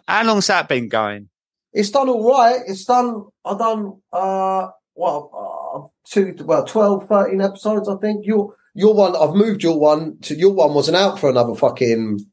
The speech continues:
Speaker 2: um, series. Yours was at the end of series three, but I've moved it to this week just because
Speaker 1: Oh,
Speaker 2: it's
Speaker 1: yeah,
Speaker 2: out
Speaker 1: that's
Speaker 2: on
Speaker 1: good.
Speaker 2: Sunday. It's out on Sunday just because I don't wanna deal with it again. <laughs> The little breakdown bit. I was like, "While it's fresh,
Speaker 1: Get it out, get it out of the way."
Speaker 2: get it out. Yeah, and I, I,
Speaker 1: All
Speaker 2: I
Speaker 1: right,
Speaker 2: really
Speaker 1: so,
Speaker 2: like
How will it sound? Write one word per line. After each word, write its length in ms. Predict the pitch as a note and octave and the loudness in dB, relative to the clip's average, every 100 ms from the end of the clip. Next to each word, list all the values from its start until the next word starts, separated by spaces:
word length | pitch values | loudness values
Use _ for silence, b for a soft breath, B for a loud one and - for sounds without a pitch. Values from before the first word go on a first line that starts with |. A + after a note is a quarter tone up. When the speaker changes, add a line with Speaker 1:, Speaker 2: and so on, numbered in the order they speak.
| _ _ _ | _ _ _
Speaker 2:
um, 840 | A#2+ A#2+ A#2 A#2 A2+ A2+ G#2+ G2 _ G#2 | 0 2 4 4 0 0 -4 -6 _ -10
series. 480 | - B2 A#2+ D3+ | -2 0 0 -2
Yours 240 | D#3 E3 D3 | 0 -2 -2
was 160 | C#3+ | -2
at 100 | D#3 | 0
the 120 | C3+ D3 | 2 0
end 140 | C#3 | 0
of 80 | B2+ | -2
series 440 | D3+ C#3 C3+ - | -2 -2 -2 -4
three, 240 | E3 D#3+ A#2 | 0 2 0
but 180 | G#2 | -2
I've 80 | A2+ | -2
moved 240 | D#3 C#3+ C3 | 2 2 2
it 180 | B2+ - | 2 2
to 100 | C3 | 2
this 180 | B2+ | 2
week 360 | C3+ D3 A#2 - | 2 0 0 -6
just 200 | B2+ - | -6 -4
because 480 | B2+ C3 A#2+ G2+ - - | -2 2 0 0 -6 0
Speaker 1:
Oh, 180 | C3+ | 0
Speaker 2:
it's 100 | D#3 | 2
Speaker 1:
yeah, 200 | F#3+ F#3+ | 0 0
Speaker 2:
out 40 | E3+ | 0
Speaker 1:
that's 200 | B2+ - | -2 -2
Speaker 2:
on 80 | D#3+ | -2
Speaker 1:
good. 60 | |
Speaker 2:
Sunday. 260 | B2 G#2+ - b b | 2 0 -2 b b
It's 120 | - | 0
out 120 | D#3 | 2
on 60 | C#3+ | 2
Sunday 300 | - C#3+ B2 | 2 2 0
just 160 | A#2+ - | 0 -4
because 460 | D3 C#3 C3 - - - | -2 0 0 -4 -16 -6
I 60 | C3+ | 0
don't 120 | C3+ | 0
wanna 140 | C3 | -2
deal 220 | A2+ C3 A#2 | -2 -2 0
with 180 | G#2+ | -4
it 100 | G#2 | -6
again. 400 | G#2 - C4+ - | -8 -2 0 0
<laughs> 400 | - - G#3 - | 0 0 2 0
The 80 | G#3+ | 0
little 200 | F3+ F#3 | 0 0
breakdown 520 | C#3 F3+ - D3+ C#3 B2 | 0 -2 0 -2 -2 -2
bit. 220 | B2 - B B | -4 -4 B B
I 60 | - | 0
was 200 | D3+ C3 | 2 2
like, 220 | D3+ D3 | 2 2
"While 220 | D#3 E3+ | 2 2
it's 160 | F3 E3+ | 2 -2
fresh, 320 | - F#3 C3 | 0 2 2
Speaker 1:
Get 120 | F3 | 2
it 60 | F3 | 2
out, 320 | F3 E3+ F3 | 2 0 -2
get 120 | - | -4
it 60 | G3 | -2
out 200 | F3 E3 | 0 2
of 0 | |
the 80 | D#3+ | 2
way." 140 | C#3+ - B - | 0 -4 B -4
Speaker 2:
get 100 | F3 | -2
it 60 | |
out. 260 | D#3+ D3+ B2+ | 0 0 -2
Yeah, 240 | D3+ D3+ C3+ | 0 2 2
and 80 | D3 | 0
I, 40 | |
I, 180 | D3+ D#3+ | 0 2
Speaker 1:
All 160 | E3 | 2
Speaker 2:
I 20 | D3+ | 2
Speaker 1:
right, 80 | |
Speaker 2:
really 100 | F#3 | 0
Speaker 1:
so, 240 | F3+ E3 D3+ | 0 0 0
Speaker 2:
like 160 | D3+ | -2